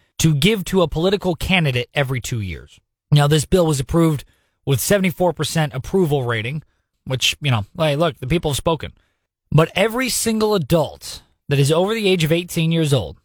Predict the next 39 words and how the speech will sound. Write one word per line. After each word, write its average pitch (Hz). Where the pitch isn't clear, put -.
so 131
whether 135
you're 127
there 143
legally, 190
illegally, 180
citizen, 175
not 165
a 156
citizen, 156
if 147
you're 196
just 170
in 185
Oakland 131
and 135
you're 160
over 160
eighteen 151
years 139
old, 101
the 131
city 180
will 170
give 156
you 185
a 175
hundred 170
dollars 117
to, 151
not 170
to 226
keep, -
it's 131
a 139
hundred 185
dollars 175
in 139
credit 151